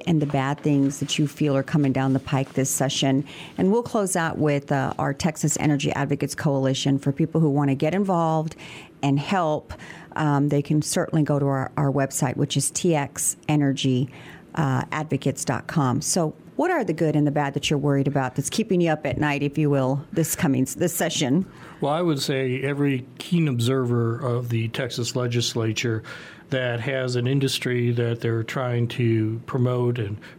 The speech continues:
Speaker 2: protect and keep strong is going to have really two parts of what they're going to watch out for. The first is, uh, anything that's going to raise taxes on their industry. Uh, and, uh,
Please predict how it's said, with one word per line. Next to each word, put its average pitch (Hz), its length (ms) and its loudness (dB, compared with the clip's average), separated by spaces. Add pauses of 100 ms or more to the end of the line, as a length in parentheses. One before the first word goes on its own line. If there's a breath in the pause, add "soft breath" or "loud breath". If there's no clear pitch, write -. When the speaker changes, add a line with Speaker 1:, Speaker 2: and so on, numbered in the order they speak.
Speaker 2:
protect 123 560 -4
and 104 120 -4
keep 127 240 -2
strong 131 460 0
is 117 140 -2
going 165 240 0
to 143 80 0
have 139 400 -2 (480 loud breath)
really 170 240 2
two 151 260 0
parts 120 480 -4
of 113 320 -4 (100)
what 127 140 0
they're 120 140 -2
going 117 240 0
to 117 80 -4
watch 113 260 0
out 104 180 -2
for. 101 240 -10
The 104 120 -10
first 180 400 0
is, 135 320 0 (600 loud breath)
uh, 117 360 -2
anything 156 400 -2
that's 120 220 -2
going 127 260 0
to 123 120 -2
raise 120 600 0 (140)
taxes 110 580 -6 (180)
on 110 140 -4
their 104 160 -2
industry. 104 600 -4 (540 loud breath)
Uh, 131 40 -4
and, 123 760 0
uh, 113 260 -2